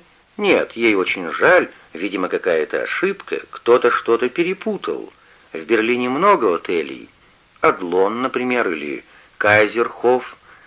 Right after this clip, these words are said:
Эспланада, а также Бристоль. Не остановились ли его знакомые в одном из этих отелей? И она рассмеялась ему в лицо. Обескураженный своими неудачами,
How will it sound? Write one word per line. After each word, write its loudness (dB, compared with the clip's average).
Эспланада, 4
а 2
также 2
Бристоль. 2
Не -4
остановились -2
ли 0
его 6
знакомые 2
в 4
одном 2
из -2
этих 2
отелей? -4
И -2
она 6
рассмеялась 2
ему -4
в -10
лицо. -6
Обескураженный 4
своими 0
неудачами, -2